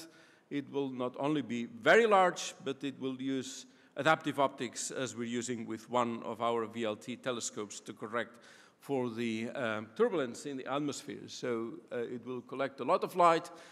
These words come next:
and produce very sharp images. It will be truly transformational. It will impact every corner of astronomy, uh, from exoplanets to the most distant galaxies. And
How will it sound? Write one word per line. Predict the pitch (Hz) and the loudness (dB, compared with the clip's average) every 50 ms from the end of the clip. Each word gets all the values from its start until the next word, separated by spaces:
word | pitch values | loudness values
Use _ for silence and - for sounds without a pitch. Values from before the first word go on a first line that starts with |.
| - - - | -16 -6 -4
and | 139 139 135 | -4 -4 -2
produce | 131 127 120 127 117 - - | -4 -4 -4 -2 -4 -4 -6
very | - 110 113 147 175 165 135 120 | -8 -2 4 6 8 8 8 4
sharp | - - 127 120 117 113 - - | 2 0 0 0 0 0 -4 -6
images. | 127 120 127 120 107 98 98 85 - - - - - _ _ _ _ _ _ _ _ _ _ _ _ | -4 -2 -2 -4 -4 -6 -10 -10 -10 -12 -16 -16 -18 _ _ _ _ _ _ _ _ _ _ _ _
It | 151 165 139 | -2 0 2
will | 160 165 151 | 4 2 2
be | 127 117 110 - 135 127 | 2 -2 -4 -2 -2 -2
truly | 131 - - - 240 247 226 214 | -2 -6 -6 -4 -2 -2 -2 -2
transformational. | - 208 202 185 - - 190 180 165 170 170 175 160 - - 170 165 160 160 160 160 143 139 | 0 0 0 0 0 -4 -6 -4 -2 0 0 0 -2 -2 -4 -2 0 0 0 0 0 -2 -4
It | 135 123 | -4 -2
will | 131 127 - - | -4 -4 -2 0
impact | 143 151 165 - 160 151 151 - - | 0 0 2 2 2 0 0 0 -2
every | 156 151 143 151 147 | -2 0 0 -2 -4
corner | 147 - 151 156 143 135 139 139 147 - | -4 -2 -2 -2 0 0 -2 -4 -4 -2
of | - 131 123 123 | -2 -4 -4 -4
astronomy, | 120 - - - 139 143 160 160 160 160 160 156 156 - - - - - - _ _ - | -8 -10 -6 0 2 2 2 4 2 2 2 0 -2 -6 -14 -20 -20 -20 -20 _ _ -8
uh, | - 139 131 127 127 131 | -4 -2 -2 0 -2 -4
from | 123 - 135 123 120 - | -4 -2 -2 -2 -2 0
exoplanets | 131 143 143 147 160 151 151 151 151 151 151 151 139 - - - - - | -2 -2 0 -2 -2 2 4 4 4 6 4 2 0 -2 -4 -6 -4 -2
to | 139 131 | -2 0
the | 120 123 | 0 0
most | 117 135 151 160 139 - | 2 2 2 2 2 0
distant | 147 139 - - 143 131 131 120 | -2 -4 -4 -4 -4 -2 0 4
galaxies. | 143 170 214 233 220 - - 233 226 220 214 - - - - - - - - - - _ _ _ _ _ - | 4 6 6 6 4 2 0 2 2 2 0 -2 -8 -10 -12 -20 -20 -20 -20 -20 -20 _ _ _ _ _ 0
And | 151 147 147 147 143 | 2 4 4 4 2